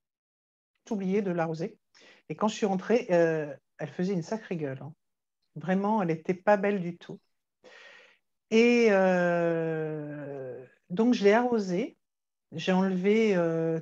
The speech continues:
toutes les, les, les, les fleurs, euh, fanées. Et hier, euh, je me suis rendu compte qu'elle avait redonné plein de fleurs. Alors que franchement, elle était pas en bel état du tout. Elle était sèche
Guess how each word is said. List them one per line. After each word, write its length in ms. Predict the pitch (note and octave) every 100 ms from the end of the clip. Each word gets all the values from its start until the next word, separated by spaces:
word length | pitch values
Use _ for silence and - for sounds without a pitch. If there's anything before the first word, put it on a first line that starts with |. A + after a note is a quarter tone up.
| -
toutes 260 | C4 B3+ A3
les, 320 | G3 F#3+ F#3
les, 160 | F3
les, 200 | E3 E3+
les 180 | E3 F3+
fleurs, 500 | F3 - G3+ G#3 G#3
euh, 1000 | F3+ E3 D#3+ D#3 D3+ C#3+ C#3+ C#3+ D3 D3
fanées. 520 | - F#3 F3+ F3 - _ _ _ _ _ - - - - _ _ _ _
Et 420 | G#3+ A3 A3+ A3 A#3+
hier, 420 | A3+ G#3 C#4 -
euh, 220 | A3 F#3+ F#3+
je 160 | F#3+
me 60 | G3+
suis 160 | -
rendu 300 | G#3+ G#3+ G3+
compte 240 | G3+ C#4 C#4
qu'elle 180 | A#3+ G3+
avait 200 | G3 G3
redonné 400 | G#3 G3 G3+ A3+
plein 200 | - G3
de 120 | F#3+
fleurs. 380 | - E3+ - _ _ _ _ -
Alors 200 | G3+ A3
que 120 | A#3
franchement, 760 | - - C#4 - - A3+ A#3+ - -
elle 100 | G3
était 320 | G3 G#3 G3
pas 120 | A3+ A3+
en 80 |
bel 220 | G#3 G3 F#3
état 240 | F#3 F#3
du 180 | F3+ F3+
tout. 180 | - - _ _ _ _ - - - _ _
Elle 140 | G3 G#3+
était 240 | A3 A#3+
sèche 760 | - - - C#4+ B3+ - -